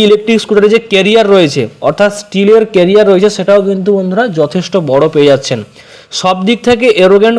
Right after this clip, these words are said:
কোম্পানির মজবুতি ইলেকট্রিক স্কুটার অর্থাৎ উইংস মডেল, যেটা নাম রাখা হয়েছে এরোগেন্টের পক্ষ থেকে। ব্যাক সাইডে আপনারা কিন্তু এরোগেন্টের প্লেট পেয়ে যাচ্ছেন, যেখানে আপনারা কিন্তু এই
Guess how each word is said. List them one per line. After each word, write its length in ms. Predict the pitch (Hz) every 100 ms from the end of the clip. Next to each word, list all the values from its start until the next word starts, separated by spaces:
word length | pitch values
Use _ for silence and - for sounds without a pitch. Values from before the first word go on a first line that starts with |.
| 220
কোম্পানির 460 | 214 196 220 233 240 - - _ _ _ _ _ _ -
মজবুতি 640 | 143 185 175 208 202 226 220 180
ইলেকট্রিক 380 | 185 185 208 190
স্কুটার 280 | - 190 202 190
অর্থাৎ 260 | 185 202 214 - - 185
উইংস 280 | 220 233 - 170 156
মডেল, 280 | 165 190 226 - -
যেটা 160 | 156 175 165
নাম 120 | 165 175
রাখা 180 | 175 180 185
হয়েছে 220 | 170 202 160
এরোগেন্টের 420 | 165 175 180 190 175
পক্ষ 160 | 151 180 165
থেকে। 160 | 165 208 - - - - 127
ব্যাক 160 | 156 190 226
সাইডে 200 | 214 233 214
আপনারা 220 | 208 214
কিন্তু 160 | 214 208 175 180
এরোগেন্টের 400 | 190 202 202 202 -
প্লেট 200 | 175 185 196
পেয়ে 180 | 185
যাচ্ছেন, 280 | 190 180 208 220 - _ _ _ _ _ - - 131 143
যেখানে 340 | 170 214 214 202
আপনারা 260 | 175 190 196 190
কিন্তু 240 | 196 175 254 277 - - - _ _ _ _ _ _ _ _
এই 120 | -